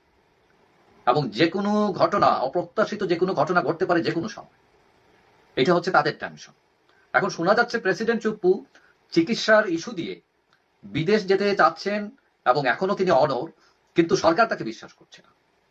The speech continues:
এখন বিদেশে গিয়ে যদি না ফেরেন, সাংবিধানিক সংকট তৈরি হয়, দেশের রাজনৈতিক অস্থিরতা আরো বেড়ে যাবে,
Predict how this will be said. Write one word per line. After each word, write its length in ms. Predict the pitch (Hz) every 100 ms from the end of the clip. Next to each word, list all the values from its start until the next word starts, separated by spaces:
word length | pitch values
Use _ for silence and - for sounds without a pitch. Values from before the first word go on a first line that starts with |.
| _ _ _ _ _ _ _ _ _ _ _ -
এখন 180 | 120 147
বিদেশে 420 | 101 143 220 247
গিয়ে 140 | 226
যদি 180 | 220 220
না 220 | 175 147
ফেরেন, 360 | 175 202 160 170 - _ -
সাংবিধানিক 580 | - 160 170 180 185 -
সংকট 300 | 180 185 170
তৈরি 240 | 151 190 220
হয়, 320 | 139 127 - _ _ _ -
দেশের 280 | 127 165 185
রাজনৈতিক 540 | 143 156 170 165 190 151
অস্থিরতা 460 | 151 185 190 190
আরো 320 | 180 120 165
বেড়ে 200 | 214 208
যাবে, 260 | 202 214